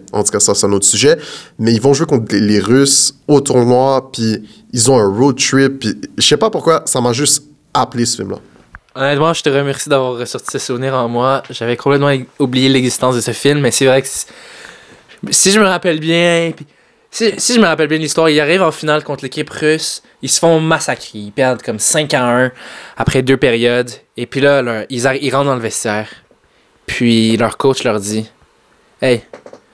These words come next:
Speaker 2: c'est pas grave, c'est pas grave. Tout ce qui compte, là, c'est que vous allez retourner sur la glace,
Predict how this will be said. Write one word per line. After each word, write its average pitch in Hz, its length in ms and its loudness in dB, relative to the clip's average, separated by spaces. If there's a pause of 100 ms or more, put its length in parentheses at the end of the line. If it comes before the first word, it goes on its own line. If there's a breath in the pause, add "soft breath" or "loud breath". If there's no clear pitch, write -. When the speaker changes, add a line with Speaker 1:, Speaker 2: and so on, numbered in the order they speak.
(500 loud breath)
Speaker 2:
c'est - 140 -4
pas 165 180 4
grave, 139 400 0
c'est - 180 -16
pas 135 160 0
grave. 117 380 -4 (220)
Tout - 100 -4
ce - 80 -6
qui - 140 -12
compte, 156 360 0
là, 139 260 0 (100)
c'est - 260 -6
que 120 300 0
vous 113 140 -6
allez 123 120 2
retourner 143 320 2
sur 156 140 0
la 131 160 2
glace, 131 400 -6